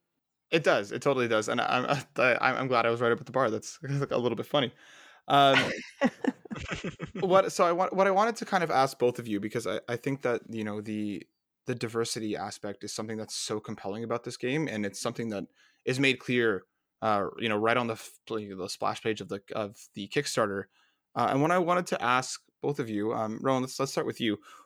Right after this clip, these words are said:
Speaker 1: Uh, what do you think diversity, like, what does diversity mean to you, and why do you think it's so important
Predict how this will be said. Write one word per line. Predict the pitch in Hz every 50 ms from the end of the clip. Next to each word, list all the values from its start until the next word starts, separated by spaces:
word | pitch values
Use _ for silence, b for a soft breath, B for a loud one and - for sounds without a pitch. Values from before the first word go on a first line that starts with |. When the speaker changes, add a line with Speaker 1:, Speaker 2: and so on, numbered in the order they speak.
| B B -
Speaker 1:
Uh, | - - -
what | - 117 123 147 143 139 147 160 175 208 226 220 - - - _ _ _ _ _ _ - 131 120
do | - 131
you | 139 147
think | 143 143 - 143 139 131 -
diversity, | - 123 120 127 127 120 - 117 110 113 107 107 104 - - _ _ _ _ _ -
like, | 135 135 -
what | 147 160 156 -
does | 180 165 147
diversity | - 131 - 131 120 - - 139 127 117
mean | 110 110 110 110 107 107
to | - - 104
you, | 104 104 113 143 147
and | 131 120 107
why | 110 113
do | 131
you | 143 139
think | - 143 -
it's | 110 - -
so | - - - 135 131 131
important | - 120 107 - - - 123 90 107 104 92 65